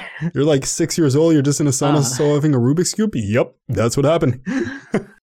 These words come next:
Speaker 1: Nice. I see no reason to, uh, suspend my disbelief. Moving on.
Speaker 2: <laughs>
Speaker 1: Uh.
Speaker 2: But yeah, that's, that's my experience. But I will definitely, <clears throat> I think I might have one back at my parents' place. I do wanna give it a try again.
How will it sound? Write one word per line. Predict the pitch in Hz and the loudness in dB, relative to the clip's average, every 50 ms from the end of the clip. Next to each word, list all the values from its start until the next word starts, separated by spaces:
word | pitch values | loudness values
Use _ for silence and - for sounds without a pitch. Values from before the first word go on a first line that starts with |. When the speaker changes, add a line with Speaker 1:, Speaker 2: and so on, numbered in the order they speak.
| _ - | _ -10
Speaker 1:
Nice. | 165 165 175 196 254 277 226 147 127 - - | -6 -4 -4 -2 -2 -2 -2 -4 -6 -4 -4
I | 160 143 143 160 165 170 160 | -4 -2 -2 -2 -2 -2 -4
see | - - 175 175 | -4 -4 -2 -2
no | 175 180 180 | 0 0 0
reason | 170 175 175 175 180 175 175 | 0 -2 -2 -2 -2 -4 -2
to, | 165 180 180 185 180 | -2 -2 -2 0 0
uh, | 170 180 180 | 0 -2 -2
suspend | 180 175 175 - 196 185 | -4 -6 -4 -4 -4 -2
my | 180 185 | -2 -2
disbelief. | 180 185 185 - 247 277 381 240 143 127 | -4 -6 -10 -8 -4 -2 -2 -2 0 0
Moving | 185 185 175 180 196 | -2 -2 0 -2 -2
on. | 220 254 339 359 320 254 226 - - | -2 0 0 0 0 0 -2 -2 -2
Speaker 2:
<laughs> | - | -2
Speaker 1:
Uh. | 262 214 135 143 165 151 - - - - - _ _ _ _ - - | -2 -2 0 0 -2 -2 -4 -6 -12 -18 -20 _ _ _ _ -6 -2
Speaker 2:
But | 147 143 147 | 2 2 4
yeah, | 175 185 175 | 4 4 4
that's, | 143 139 151 147 - - | 4 2 2 0 -2 -2
that's | - 170 160 151 - | 0 0 0 2 0
my | 151 151 147 | 0 2 0
experience. | 127 - - 175 139 135 135 131 123 | 0 0 0 0 2 2 2 0 0
But | 131 123 | 2 2
I | 131 135 | 2 4
will | 139 143 151 147 120 | 4 4 4 4 2
definitely, | 95 101 127 151 143 - 180 160 160 156 147 - - _ _ - | 2 2 0 0 2 2 2 4 4 4 2 0 -4 _ _ -8
<clears throat> | - - 127 - - | -4 -4 -4 -2 -2
I | 139 | -6
think | - - 147 165 185 - | -2 0 0 0 0 0
I | 156 151 | 0 0
might | 160 165 165 147 | 2 2 2 2
have | 151 156 151 151 | 2 2 2 2
one | 165 160 160 123 | 2 2 2 0
back | 98 113 123 131 127 | 0 0 0 0 0
at | 135 | 0
my | 131 123 | 0 0
parents' | 127 123 123 143 139 - | 0 0 -2 -2 -2 -2
place. | - 151 156 151 - | 0 0 0 0 0
I | 151 110 101 | -2 -4 -4
do | 92 104 113 123 | -2 0 0 0
wanna | 131 131 127 | 2 0 0
give | 120 123 135 | 0 0 0
it | |
a | 135 113 | -2 -2
try | - 123 127 127 | 0 0 0 2
again. | 120 107 117 127 143 147 | 2 0 0 -2 -2 -4